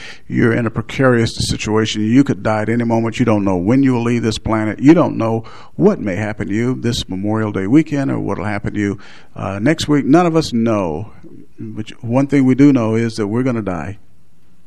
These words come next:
And so you wanna die the right way. You wanna die saved, right?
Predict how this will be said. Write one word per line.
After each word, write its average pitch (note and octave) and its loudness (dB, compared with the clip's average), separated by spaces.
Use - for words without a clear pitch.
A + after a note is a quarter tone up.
And A#2+ -12
so A2 0
you A#2 4
wanna D3 6
die G#2+ -2
the F#2 -2
right G2+ 0
way. F#2 0
You C3 2
wanna C3+ 2
die G2 -2
saved, D2+ -8
right? B3 -6